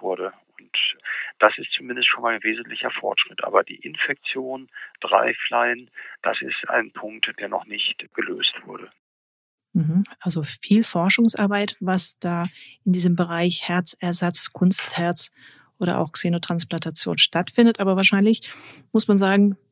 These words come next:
Speaker 2: wenigstens die nächsten zehn Jahre wird wohl noch mit wirklich keiner neuen Methode beim Herzersatz zu rechnen sein. Und das würde bedeuten,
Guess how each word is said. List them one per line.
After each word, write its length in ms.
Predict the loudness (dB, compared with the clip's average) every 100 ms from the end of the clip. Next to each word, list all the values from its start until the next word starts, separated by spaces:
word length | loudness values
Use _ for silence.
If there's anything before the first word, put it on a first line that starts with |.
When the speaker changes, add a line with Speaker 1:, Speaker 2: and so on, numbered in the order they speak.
| _
Speaker 2:
wenigstens 340 | 2 4 2
die 100 | 2
nächsten 360 | 2 2 4 4
zehn 240 | 4 2
Jahre 360 | 2 2 2 0 -6
wird 180 | -8 2
wohl 160 | 4
noch 200 | 4 2 2
mit 360 | 0 0 -4
wirklich 260 | 0 0 0
keiner 280 | 4 6 8
neuen 360 | 8 8 8
Methode 460 | 8 4 0 2 2
beim 200 | 2 0
Herzersatz 720 | -2 -2 -2 -2 -2 0 0
zu 140 | 0
rechnen 400 | 2 2 2 2
sein. 260 | 2 2 -2 -6 -18 -20 -12
Und 160 | -10 -2
das 160 | 2 4
würde 140 | 4
bedeuten, 580 | 4 4 4 4 4